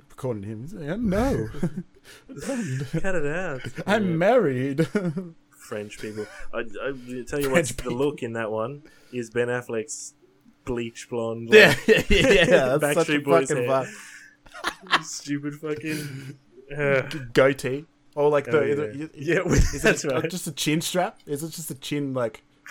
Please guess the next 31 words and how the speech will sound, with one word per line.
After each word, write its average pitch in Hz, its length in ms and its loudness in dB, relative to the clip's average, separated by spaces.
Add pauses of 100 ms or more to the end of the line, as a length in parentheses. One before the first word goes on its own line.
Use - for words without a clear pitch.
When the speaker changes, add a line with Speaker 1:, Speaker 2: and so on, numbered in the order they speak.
(240)
Speaker 2:
<laughs> 196 520 -8
Speaker 1:
like 123 180 -8
a, 113 300 -2 (440)
no 151 140 2
mustache, 147 480 0
just - 160 -16
a 123 40 -8
goat? 117 360 -4 (180)
Yeah. 113 200 -14 (1300)
That's 117 160 -8
so 123 200 0
good. 101 200 -4 (100)
That 123 140 -4
is 117 80 -6
such, - 240 -6
and 143 100 2
it's 147 100 2
all 180 120 8
bleach 131 360 -4
blonde 113 280 -4
too. 113 260 -6 (480)
Speaker 2:
Let's 131 200 -12
have 113 120 -8
a 110 60 -4
look, 104 160 -6
see 110 140 -8
if 104 60 -6
I 101 100 -6
can 104 120 -14
see 107 220 -8
him. 101 200 -8